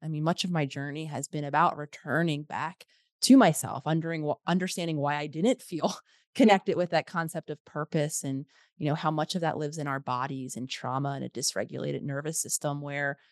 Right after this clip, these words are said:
Speaker 1: you can live a large majority of our life and similar to me, feel like we didn't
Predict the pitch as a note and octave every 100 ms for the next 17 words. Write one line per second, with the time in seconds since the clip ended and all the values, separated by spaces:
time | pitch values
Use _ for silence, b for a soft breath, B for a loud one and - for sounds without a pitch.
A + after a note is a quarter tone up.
0 | _ - C#3 - C#3 C3+ D3 D#3+ D3+ -
1 | C#3+ C#3+ D#3 E3+ D#3 E3+ E3+ E3 D#3 C#3+
2 | C3+ B2+ G3+ G3 C#3+ C3+ - F3 E3 D#3+
3 | D3+ - C#3 D3+ F3+ - D3 D3+ - C#3+
4 | C#3+ E3 D#3